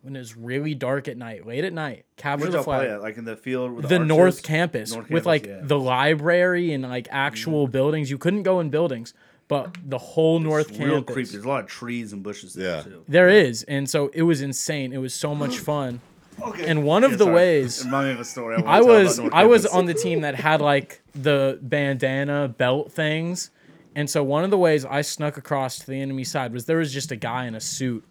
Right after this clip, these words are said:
Speaker 1: walking to the downtown area. And so I literally walked up to him 'cause he was walking through my side and he was about to walk through their side. And I said, "Dude, I don't know you, but I'm about to ask you for a favor.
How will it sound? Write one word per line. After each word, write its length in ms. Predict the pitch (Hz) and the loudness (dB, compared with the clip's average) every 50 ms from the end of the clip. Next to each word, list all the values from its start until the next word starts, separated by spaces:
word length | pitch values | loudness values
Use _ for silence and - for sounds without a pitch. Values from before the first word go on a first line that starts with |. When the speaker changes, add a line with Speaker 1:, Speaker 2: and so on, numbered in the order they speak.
| _ | _
Speaker 1:
walking 600 | 123 120 123 123 127 131 - 147 143 143 143 143 139 | -4 -2 -2 -2 -2 -4 -6 -8 -8 -6 -8 -10 -10
to 120 | - 135 | -10 -10
the 80 | 123 120 | -10 -8
downtown 540 | 113 120 117 123 131 123 - 127 123 123 | -6 -6 -6 -6 -6 -6 -6 -6 -6 -6
area. 440 | 120 113 110 117 135 156 170 180 175 - _ _ _ _ _ _ _ _ _ - | -6 -6 -4 -2 0 -2 -2 -2 -6 -12 _ _ _ _ _ _ _ _ _ -10
And 160 | 143 135 131 | -8 -8 -6
so 460 | - - 147 135 127 127 123 123 123 _ _ - _ _ _ - | -4 -2 -2 0 0 -2 -2 -4 -6 _ _ -20 _ _ _ -4
I 80 | 139 | -2
literally 320 | 135 135 160 165 185 185 180 | 0 2 2 2 4 2 4
walked 280 | 170 170 165 160 - - | 4 4 2 2 4 2
up 120 | 156 139 | 0 0
to 80 | - 151 | 0 -4
him 100 | 151 131 - | -6 -4 -4
'cause 120 | 143 131 | -4 -2
he 60 | 143 | 0
was 100 | 156 139 | 0 2
walking 360 | 143 185 185 208 208 240 202 | 4 4 4 4 4 0 -2
through 180 | - 233 247 240 | 0 0 2 2
my 160 | 233 233 226 | 4 4 2
side 440 | 202 - 190 165 156 151 147 143 - _ _ | 2 2 2 2 2 2 2 0 -4 _ _
and 80 | - 151 | -4 -2
he 40 | |
was 120 | 165 156 139 | -2 -2 -2
about 220 | 143 175 202 202 | -2 -2 -2 0
to 60 | 185 196 | 0 0
walk 120 | 170 156 | -2 0
through 120 | - 156 147 | -2 -2 0
their 120 | 170 180 | 0 0
side. 140 | - 156 143 | 0 -2 -2
And 100 | 135 139 | -2 -4
I 60 | 135 | -4
said, 240 | 127 147 135 127 120 | -2 -2 -2 -2 -2
"Dude, 260 | 131 143 160 170 165 - _ _ _ _ _ _ _ _ _ | -2 0 0 -2 -2 -6 _ _ _ _ _ _ _ _ _
I 120 | 135 139 | -8 -8
don't 320 | 135 120 147 151 160 156 156 | -4 -2 0 0 0 0 0
know 140 | 156 156 156 | 0 0 0
you, 200 | 156 156 160 156 | 2 2 0 0
but 140 | 139 147 | -2 -4
I'm 140 | 131 131 123 | -6 -6 -8
about 320 | 113 - - 135 143 151 - | -6 -2 0 0 0 0 -4
to 80 | 127 | -4
ask 280 | 127 143 139 135 - - | -4 -2 -2 -2 -2 -4
you 80 | 127 | -6
for 140 | 113 - 127 | -4 -4 -6
a 40 | 117 | -6
favor. 340 | - 127 120 113 95 71 | -6 -6 -8 -10 -12 -16